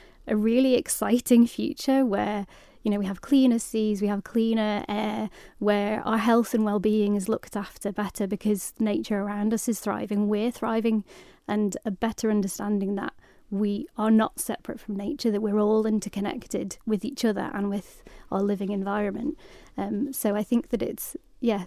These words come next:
the changing narrative of actually, we do like change, we want change, we want to make things better. I think that's, that's a, a sort of a new perspective that's coming as well.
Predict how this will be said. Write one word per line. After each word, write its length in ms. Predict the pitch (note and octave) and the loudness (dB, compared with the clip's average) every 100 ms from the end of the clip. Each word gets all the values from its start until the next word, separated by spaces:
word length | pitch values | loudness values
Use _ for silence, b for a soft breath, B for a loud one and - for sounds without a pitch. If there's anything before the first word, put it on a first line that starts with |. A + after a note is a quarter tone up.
| - | -2
the 80 | |
changing 380 | A3+ A#3+ A#3 A3 | 2 6 6 6
narrative 420 | G#3+ G#3+ G#3+ G3+ | 2 2 2 0
of 140 | F#3+ F#3 | 0 0
actually, 600 | G#3+ - - F#3+ G3+ F#3+ - | -2 -2 -4 -2 -2 -4 -2
we 120 | G#3+ - - | -4 -4 -2
do 180 | B3 C#4 | 4 6
like 260 | C4 G3+ G#3 | 6 4 0
change, 340 | G3+ F#3 F#3 | -4 -2 -2
we 80 | G3 | -2
want 320 | G3+ G#3+ - | 0 0 -2
change, 280 | - F#3 F#3 | -2 0 0
we 80 | G3 | -2
want 340 | G3+ G3 G#3 | -4 -2 -4
to 100 | - | -2
make 280 | G#3+ F#3 - | -2 -2 -6
things 280 | - G#3+ G#3 | -6 -6 -4
better. 460 | - - - - A3+ B B B - | -4 -6 -6 -10 -12 B B B -12
I 60 | |
think 200 | - G#3+ | -8 -6
that's, 460 | G3 - - - - - | -6 -8 -10 -14 -16 -12
that's 240 | - - - | -8 -8 -4
a, 220 | G3 G3+ A3+ | -4 -6 -10
a 80 | B3 | -10
sort 180 | - G#3 | -6 -4
of 60 | G#3+ | 0
a 20 | |
new 480 | G#3+ G#3+ G#3+ G3+ G#3 | 0 2 0 -2 -6
perspective 520 | - - A3 - A3 | -8 -8 -8 -6 -8
that's 160 | - - | -8 -10
coming 240 | A3 G#3 | -6 -6
as 120 | G#3 | -6
well. 280 | F#3+ F#3+ G3 | -8 -10 -12